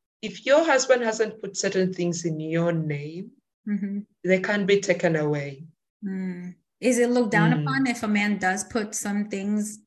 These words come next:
Speaker 2: in his wife's name?
Speaker 1: No, it's actually not. And I, I think it's the right thing to do for me personally, knowing how a family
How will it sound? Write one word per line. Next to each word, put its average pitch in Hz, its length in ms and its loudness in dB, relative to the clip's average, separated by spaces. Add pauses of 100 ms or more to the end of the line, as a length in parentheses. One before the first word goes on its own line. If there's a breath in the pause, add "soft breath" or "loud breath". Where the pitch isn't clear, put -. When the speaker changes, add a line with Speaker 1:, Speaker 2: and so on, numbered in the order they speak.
Speaker 2:
in 190 280 -6
his 185 160 -6
wife's 185 280 -4
name? 247 480 -4 (800)
Speaker 1:
No, 285 220 8
it's 208 140 6
actually 277 420 6
not. 202 580 2
And 196 160 4
I, 185 240 4
I 185 100 6
think 202 260 -2
it's 220 200 -6
the 175 440 6
right 175 240 4
thing 180 300 -6
to 170 160 -4
do 160 200 0
for 160 200 0
me 156 140 0
personally, 170 800 0 (460 soft breath)
knowing 180 520 6
how 170 380 6
a 165 160 -2
family 180 560 2